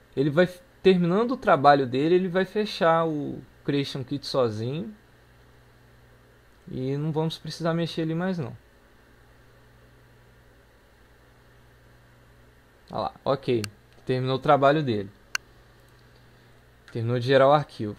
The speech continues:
Aí nós vamos aqui em propriedades e vamos apagar isso aqui pra gente usar o Creation Kit normal no futuro, sem problema.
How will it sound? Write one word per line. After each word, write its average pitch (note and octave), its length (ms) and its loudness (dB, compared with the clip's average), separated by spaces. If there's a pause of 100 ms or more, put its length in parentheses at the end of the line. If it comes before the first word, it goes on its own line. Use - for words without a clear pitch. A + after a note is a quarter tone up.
(240)
Aí C#3+ 540 0
nós D3+ 200 -2
vamos G3 300 -2
aqui D#3+ 260 0
em C3+ 60 -4
propriedades B2+ 1000 0 (1160)
e D3 240 -6
vamos D3 300 0
apagar E3+ 420 6
isso E3 160 -2
aqui C#3 300 0
pra G3+ 260 0
gente G3 300 -2
usar E3 180 4
o E3+ 60 6
Creation E3+ 420 0
Kit D#3 300 -8
normal E3 360 0
no D#3+ 120 -2
futuro, D#3+ 600 -4
sem F3 240 -4
problema. C3 560 -4